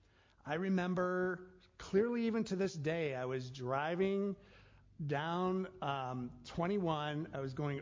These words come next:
over two ninety-four. It was kind of raining, and I had, you know, I just started sobbing because what really came over me was how much he loves me and how forgiven I am.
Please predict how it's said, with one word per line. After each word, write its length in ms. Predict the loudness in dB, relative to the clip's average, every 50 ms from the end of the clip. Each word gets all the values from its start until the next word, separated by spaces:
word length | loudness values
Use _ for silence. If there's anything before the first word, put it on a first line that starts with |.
| -4 -4
over 580 | -2 0 0 0 2 2 2 2 0 -2 -6 -8 -8
two 180 | -4 -2 0
ninety-four. 880 | 2 2 0 0 -2 -4 -6 -4 -4 -2 0 2 2 0 0 -2 -4 -8 -14 -18 -18 -10 -8
It 100 | -6 -6
was 100 | -6 -8
kind 260 | -6 -4 -2 -2 -2
of 100 | 0 0
raining, 600 | 0 0 0 0 0 2 2 2 2 0 -2 -4 -8 -14 -16 -18 -18 -20 -20 -20 -10 -6
and 420 | -4 -4 -4 -2 -4 -4 -4 -6 -6 -4
I 140 | -4 -4 -4
had, 200 | -4 -6 -6 -8 -10 -14 -16 -20 -14 -4
you 140 | -2 0 0
know, 320 | 0 0 -2 -2 -2 -4 -8 -8 -4
I 180 | -4 -2 -2 -4 -8 -10
just 720 | -10 -10 -6 -4 -2 -2 -2 -2 -4 -6 -10 -14 -12 -14 -14
started 600 | -10 -6 -4 -2 -2 -2 -2 -2 -4 -4 -4 -8
sobbing 760 | -10 -12 -10 -8 -8 -6 -6 -6 -8 -10 -12 -16 -16 -18 -18 -20 _ _ _ _ _ _ _ _ _ _ _ _ _ _ _ _ _ _ _ _ _ _ _ _ -4
because 560 | -4 -4 -2 -2 -2 -2 -2 -4 -6 -8 -10 -16 -10 -8
what 340 | -6 -2 -2 -2 -2 -2 -4
really 480 | -6 -4 -2 0 0 0 0 -2 -4 -6
came 340 | -8 -6 -4 -2 -2 0 0
over 280 | 0 0 0 -2 -2
me 260 | -2 -4 -4 -4 -4
was 320 | -6 -6 -6 -6 -6 -6 -6
how 380 | -10 -10 -6 -4 -2 -2 -2
much 300 | -2 -2 -2 -4 -4 -6
he 160 | -6 -6 -4 -2
loves 360 | -2 0 0 -2 -4 -4 -4
me 280 | -2 -2 0 -2 -4 -6 -10 -20 -20 -20 -20 -20 -20 -20 -12
and 140 | -10 -8 -6
how 320 | -6 -6 -4 -2 -2 -2 -4
forgiven 580 | -4 -8 -8 -8 -6 -4 -4 -4 -2 -2 -4
I 140 | -4 -6 -8
am. 300 | -10 -12 -14 -16 -20